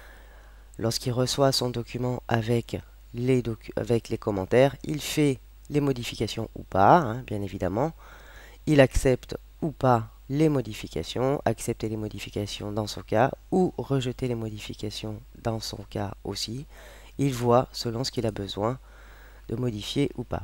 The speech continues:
Par exemple, il clique sur système et il ne veut pas le supprimer, il n'aura plus qu'à dire « rejeter la modification », par exemple. Et la modification va sur l'autre. S'il ne veut pas, il accepte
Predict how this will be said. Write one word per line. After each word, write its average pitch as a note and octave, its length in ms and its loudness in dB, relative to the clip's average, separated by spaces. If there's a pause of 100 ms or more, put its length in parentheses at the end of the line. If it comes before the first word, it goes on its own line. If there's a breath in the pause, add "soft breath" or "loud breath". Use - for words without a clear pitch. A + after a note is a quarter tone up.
Par F2 160 -4
exemple, F#2 340 -4
il F#2 80 -4
clique - 240 -8
sur F2+ 160 -6
système A#2 480 4
et F#2+ 80 4
il G2 80 2
ne G#2 80 2
veut G#2 140 4
pas G#2+ 160 4
le G2+ 80 0
supprimer, G2+ 580 -2 (380 loud breath)
il A#2 140 -2
n'aura G#2 180 6
plus A#2+ 140 -6
qu'à G#2+ 180 0
dire « C3 320 0 (220)
rejeter C3 680 2 (160)
la A#2 160 -2
modification », A2+ 720 -2
par F2+ 240 0
exemple. A2 380 -6 (1200 soft breath)
Et A2+ 60 2
la G#2+ 80 2
modification G#2+ 640 -4
va A2 100 2
sur A#2+ 240 -2
l'autre. - 320 -6 (180)
S'il B2 500 -2
ne A2+ 80 0
veut A2 180 -2
pas, A2+ 380 6 (640 soft breath)
il E3+ 160 8
accepte - 500 4